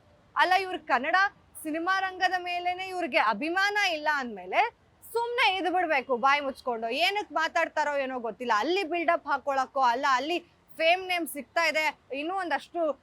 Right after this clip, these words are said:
ತೆಲುಗು ಆಡಿಯನ್ಸ್ ನ ಅಟ್ರಾಕ್ಟ್ ಮಾಡೋಣ ಅನ್ನೋ ಒಂದು ಕಾರಣಕ್ಕೆ ಏನಾದ್ರೂ ಬಿಲ್ಡಪ್ ಹಾಕೊಳ್ಳೋದಕ್ಕೆ ಬೇರೆ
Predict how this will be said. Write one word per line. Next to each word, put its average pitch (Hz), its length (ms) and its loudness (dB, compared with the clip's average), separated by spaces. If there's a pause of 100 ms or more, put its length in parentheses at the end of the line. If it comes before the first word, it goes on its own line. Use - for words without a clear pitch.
(140)
ತೆಲುಗು 311 300 0
ಆಡಿಯನ್ಸ್ 330 460 2
ನ 349 40 -2 (120)
ಅಟ್ರಾಕ್ಟ್ 370 480 0
ಮಾಡೋಣ 339 440 -2
ಅನ್ನೋ 320 220 -4
ಒಂದು 294 320 -4
ಕಾರಣಕ್ಕೆ 294 400 -2
ಏನಾದ್ರೂ 285 420 -4
ಬಿಲ್ಡಪ್ 262 480 0
ಹಾಕೊಳ್ಳೋದಕ್ಕೆ 302 640 -2
ಬೇರೆ 277 540 -2